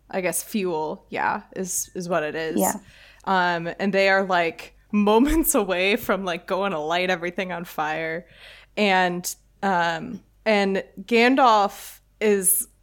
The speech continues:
Speaker 1: I don't know why, I don't know why this image, like, makes me laugh, but, like, imagining a very, all of a sudden, like, he's a very old, stern man,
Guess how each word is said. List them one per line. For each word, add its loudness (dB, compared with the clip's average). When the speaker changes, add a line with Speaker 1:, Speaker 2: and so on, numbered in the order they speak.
Speaker 1:
I 0
don't 6
know 6
why, 4
I 8
don't 6
know 4
why 6
this -2
image, 2
like, 2
makes 0
me -2
laugh, 2
but, 4
like, 4
imagining 4
a 2
very, 0
all 6
of 0
a 2
sudden, -2
like, 0
he's -4
a 4
very 2
old, 4
stern 2
man, 0